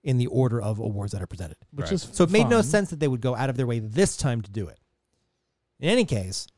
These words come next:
Speaker 1: you get to Best Actor, and he doesn't get it. Anthony Hopkins gets it <laughs> instead. And Anthony Hopkins is not there to receive it, so it's just a picture of him, and then it just cuts to Questlove going, "Thanks, everybody, for joining us. Have a great night," and then they go to commercial.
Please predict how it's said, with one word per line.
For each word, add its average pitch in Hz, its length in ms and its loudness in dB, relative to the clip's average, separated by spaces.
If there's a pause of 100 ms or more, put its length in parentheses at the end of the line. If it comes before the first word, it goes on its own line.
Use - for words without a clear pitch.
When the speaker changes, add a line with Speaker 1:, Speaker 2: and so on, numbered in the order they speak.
(160)
Speaker 1:
you 120 80 -6
get 190 200 4
to 180 80 4
Best 160 220 4
Actor, 95 500 -2 (380)
and 120 140 -2
he 117 160 -2 (180)
doesn't 120 280 4
get 107 200 0
it. - 160 -12 (340)
Anthony 117 300 -2
Hopkins 143 420 4
gets 98 200 -4
it 113 80 0
<laughs> - 0 -
instead. - 580 0 (580)
And 147 200 0
Anthony 160 300 4
Hopkins 156 380 4
is 127 200 2
not 131 200 0
there 139 360 4
to 151 80 6
receive 190 480 2
it, 117 180 -4 (460)
so 165 80 2
it's 151 80 6
just 160 120 0
a - 60 6
picture 196 420 4
of 131 120 4
him, 131 260 2
and 170 160 4
then 196 120 6
it - 40 2
just 190 160 -4
cuts 196 160 2
to - 80 -2
Questlove 180 480 4
going, 151 240 4
"Thanks, 196 300 2
everybody, 185 260 2
for 175 80 2
joining 180 300 0
us. 170 100 -2
Have 175 140 2
a - 20 -2
great 175 180 0
night," 156 200 2
and 123 100 2
then 127 80 2
they 127 60 0
go 135 100 4
to 131 60 0
commercial. - 560 0